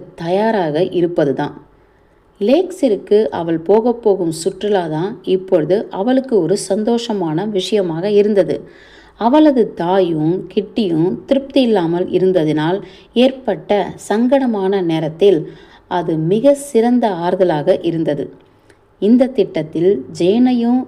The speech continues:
சேர்க்க முடிந்திருந்தால் எல்லாமே நிறைவாக இருந்திருக்கும். ஏற்பாடுகள் எல்லாம் பூரணமாக இருந்ததால் ஏதாவது ஒரு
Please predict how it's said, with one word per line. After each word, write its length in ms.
சேர்க்க 440
முடிந்திருந்தால் 760
எல்லாமே 520
நிறைவாக 600
இருந்திருக்கும். 680
ஏற்பாடுகள் 800
எல்லாம் 520
பூரணமாக 880
இருந்ததால் 720
ஏதாவது 720
ஒரு 160